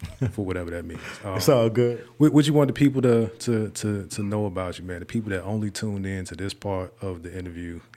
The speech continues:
Speaker 1: this conversation. I just said I don't do interviews. The people that just happen to click on it and catch this part, what, what do you want them to know about you?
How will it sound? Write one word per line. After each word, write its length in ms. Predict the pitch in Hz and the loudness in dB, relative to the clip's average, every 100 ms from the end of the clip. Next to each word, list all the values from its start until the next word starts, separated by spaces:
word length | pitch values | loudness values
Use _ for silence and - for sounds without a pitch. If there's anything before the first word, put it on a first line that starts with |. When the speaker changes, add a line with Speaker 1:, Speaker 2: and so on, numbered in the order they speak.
| - | -18
Speaker 1:
this 200 | 87 87 | -14 -12
conversation. 640 | - 92 85 - - 78 82 | -10 -10 -10 -10 -12 -12 -14
I 40 | |
just 180 | 92 90 | -14 -12
said 120 | - 85 | -12 -12
I 20 | |
don't 180 | 82 80 | -12 -14
do 80 | 80 | -14
interviews. 460 | 78 82 85 82 _ _ - - _ _ | -16 -16 -18 -18 _ _ -20 -20 _ _
The 60 | - | 0
people 280 | - 185 147 | 4 6 6
that 100 | 113 | 6
just 240 | 143 180 | 6 6
happen 200 | 170 151 | 4 2
to 60 | 143 | 2
click 240 | 143 131 | 2 2
on 200 | 127 120 | 4 4
it 100 | 107 | 2
and 100 | 92 | -2
catch 240 | - 127 | -2 -2
this 140 | - 104 | -2 -8
part, 320 | - 95 87 | -6 -8 -4
what, 180 | 110 127 | -2 -2
what 180 | 131 147 | -2 -2
do 60 | |
you 80 | 127 | -4
want 260 | 104 101 - | -4 -6 -8
them 120 | 92 | -10
to 60 | |
know 160 | 80 82 | -8 -8
about 320 | 78 85 82 - - _ - | -8 -10 -10 -14 -20 _ -18
you? 180 | 78 | -18